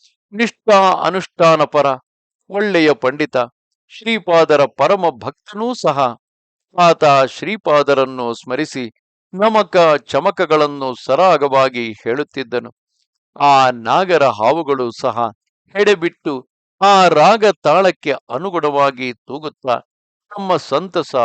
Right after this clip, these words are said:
ತೋರಿಸುತ್ತಿದ್ದವು. ಸೂರ್ಯಚಂದ್ರ ಶಾಸ್ತ್ರಿ ಶಿವಯೋಗಿಯನ್ನು ಬಾಪನಾರ್ಯರ ಮನೆಗೆ ಕರೆತಂದರು.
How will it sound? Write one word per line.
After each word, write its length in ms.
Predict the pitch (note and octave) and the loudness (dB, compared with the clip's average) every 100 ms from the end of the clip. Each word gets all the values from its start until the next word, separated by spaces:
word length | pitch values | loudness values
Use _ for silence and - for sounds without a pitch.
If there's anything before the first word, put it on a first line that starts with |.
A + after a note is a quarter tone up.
| A2+ - | 0 -4
ತೋರಿಸುತ್ತಿದ್ದವು. 920 | G#2+ D3 E3 A#2+ A2+ B2 A2+ A#2 A2+ _ _ _ _ _ _ _ _ _ _ _ _ _ _ _ _ | -14 -12 -10 -12 -10 -12 -8 -10 -10 _ _ _ _ _ _ _ _ _ _ _ _ _ _ _ _
ಸೂರ್ಯಚಂದ್ರ 880 | - C#4 C#4 A#3+ A3 - G3 F3+ D#3+ | -12 -4 -2 0 0 0 0 0 -2
ಶಾಸ್ತ್ರಿ 680 | - D3+ D3+ - C3 C3+ D3+ | 0 0 0 -6 -8 -6 -8
ಶಿವಯೋಗಿಯನ್ನು 1080 | - D#3+ A3 F#3+ D#3 C#3+ C#3+ C3+ C3 B2 | -10 -6 -4 -2 -4 -4 -4 -4 -6 -8
ಬಾಪನಾರ್ಯರ 880 | A2+ G#2 B2+ F3+ G#3+ G#3+ A#3+ G3 D3 | -8 -4 -2 0 0 0 0 0 -2
ಮನೆಗೆ 520 | C3 A#2+ C3+ A#2+ A2+ | -2 -4 -4 -4 -4
ಕರೆತಂದರು. 720 | A2 - A2 C#3+ B2+ B2 A2+ | -4 -6 -6 -4 -6 -4 -8